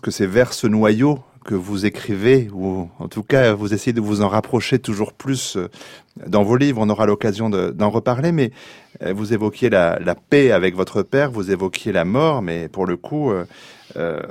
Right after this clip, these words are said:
ça m-, m'amène à vous parler de, de la guerre en Angola.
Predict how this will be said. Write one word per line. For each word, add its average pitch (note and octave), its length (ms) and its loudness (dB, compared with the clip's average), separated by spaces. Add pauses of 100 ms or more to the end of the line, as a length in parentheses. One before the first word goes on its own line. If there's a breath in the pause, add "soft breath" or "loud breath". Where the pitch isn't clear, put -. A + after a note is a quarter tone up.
(140)
ça - 160 -14
m-, F2+ 240 -6 (500)
m'amène A#2+ 360 2
à G#2+ 80 4
vous G#2+ 100 -2
parler G2+ 320 0
de, F2+ 420 -4
de F2+ 200 -8
la F2+ 160 0
guerre A2 260 0
en F#2+ 120 -2
Angola. A2+ 500 -2